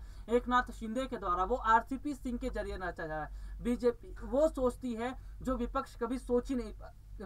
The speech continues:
पाता। तो सीधे तौर पर आज हम देख रहे हैं कि बीजेपी जिस तरह की सोच रख रही है, बीजेपी जिस तरह से,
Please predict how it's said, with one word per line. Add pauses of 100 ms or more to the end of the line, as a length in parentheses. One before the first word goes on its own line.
पाता।
तो
सीधे
तौर
पर
आज
हम
देख
रहे
हैं
कि
बीजेपी
जिस
तरह
की
सोच
रख
रही
है, (1160)
बीजेपी
जिस
तरह
से,